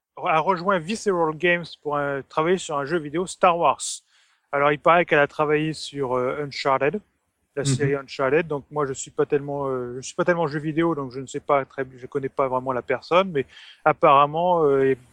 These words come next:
Speaker 1: beaucoup, j'ai lu un peu des commentaires comme quoi les gens seraient axés,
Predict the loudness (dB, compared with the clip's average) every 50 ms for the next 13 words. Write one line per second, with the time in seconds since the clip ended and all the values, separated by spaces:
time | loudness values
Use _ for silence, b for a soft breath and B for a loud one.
0 | _ -10 -10 -10 -10 -12 -20 -20 -12 -6 -4 -4 -2 -2 0 0 0 2 2 0
1 | 0 0 2 2 2 2 2 2 0 2 2 2 2 2 0 0 -6 -8 -6 -2
2 | 0 2 2 2 2 0 -2 -4 -4 -4 -2 2 2 2 2 0 -2 -4 -4 -4
3 | -4